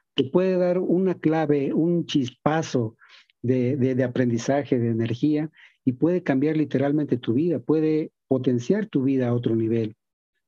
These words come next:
Pero si haces primero lo urgente que lo importante,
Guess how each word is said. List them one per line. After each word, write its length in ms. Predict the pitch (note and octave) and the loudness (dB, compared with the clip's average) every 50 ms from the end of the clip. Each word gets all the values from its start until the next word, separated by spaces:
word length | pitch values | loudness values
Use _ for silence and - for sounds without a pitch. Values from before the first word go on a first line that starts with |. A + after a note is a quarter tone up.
| _ - | _ -2
Pero 160 | C#3 C3+ B2+ | 0 0 2
si 100 | C3 G3 | 0 0
haces 240 | G3 - A#3 - - | 2 2 0 0 2
primero 360 | - F3+ F3 F#3 F#3+ F#3+ F#3 | 0 2 2 2 2 2 2
lo 120 | F3 D#3 | 2 2
urgente 680 | C#3+ C3+ B2 - - E3+ D#3+ C#3 A#2+ B2 C3 A2+ A2 A#2 - _ _ _ _ _ _ _ _ _ _ _ _ _ _ _ _ _ _ | 0 0 -2 0 0 2 2 2 0 0 -2 -2 -2 -4 -10 _ _ _ _ _ _ _ _ _ _ _ _ _ _ _ _ _ _
que 100 | - C#3 | -4 -2
lo 140 | B2 A2 A#2 | 0 0 0
importante, 760 | A#2 A2+ - B2 A2 A2+ - D3 D3+ D3+ C#3 B2 C#3 C#3+ D3+ | -2 -2 -2 -2 -4 -2 -2 -2 0 -2 -2 -2 -2 -4 -4